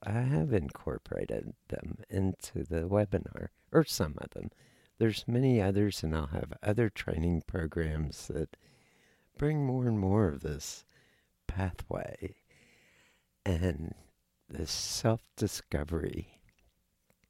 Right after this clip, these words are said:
It's an amazing process.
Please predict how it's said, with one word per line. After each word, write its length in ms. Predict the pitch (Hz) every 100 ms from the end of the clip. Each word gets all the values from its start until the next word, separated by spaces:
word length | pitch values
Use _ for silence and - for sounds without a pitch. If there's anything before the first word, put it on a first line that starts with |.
| _ _ - -
It's 220 | - -
an 80 | 92
amazing 680 | 90 92 98 85 - 76 80
process. 720 | - - - - - - -